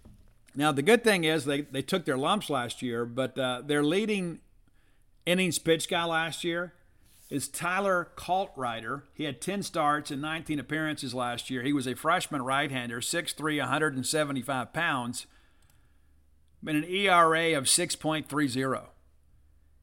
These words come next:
And this guy has a propensity to give up the long ball. I don't know how the balls will jump this weekend. It's supposed to be partly cl-, cloudy.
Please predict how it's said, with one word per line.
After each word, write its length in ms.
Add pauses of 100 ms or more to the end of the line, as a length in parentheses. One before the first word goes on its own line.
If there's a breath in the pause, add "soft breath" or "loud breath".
(140)
And 140
this 160
guy 440
has 300
a 60
propensity 540
to 80
give 120
up 120
the 80
long 320
ball. 280
I 120
don't 180
know 140
how 180
the 140
balls 360
will 100
jump 280
this 160
weekend. 580
It's 320
supposed 460
to 80
be 300
partly 560
cl-, 320
cloudy. 540